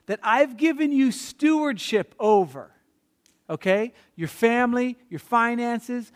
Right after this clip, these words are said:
your time, your life, where you are at church, all these things. I've given you stewardship over that. If you're faithful in that, you're gonna be faithful in more. And this is what, this is what they say in Seven Habits.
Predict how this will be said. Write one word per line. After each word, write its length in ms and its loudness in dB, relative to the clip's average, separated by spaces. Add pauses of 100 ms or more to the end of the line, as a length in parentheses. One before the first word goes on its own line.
(140)
your 140 -4
time, 760 -2
your 180 -4
life, 500 0 (540)
where 340 2
you 260 2
are 280 2
at 180 -4
church, 600 2
all 240 2
these 180 -4
things. 240 -8
I've 320 -4
given 260 -4
you 120 -6
stewardship 640 -8
over 200 -6
that. 200 -4 (200)
If 160 0
you're 120 -6
faithful 500 0
in 80 -2
that, 300 -2 (420)
you're 220 0
gonna 180 -4
be 100 -4
faithful 500 -6
in 180 -8
more. 400 -4 (240)
And 140 -2
this 140 -4
is 120 -6
what, 180 -6 (140)
this 160 -10
is 140 -12
what 180 -4
they 100 -2
say 240 -2
in 80 -6
Seven 300 -6
Habits. 480 -8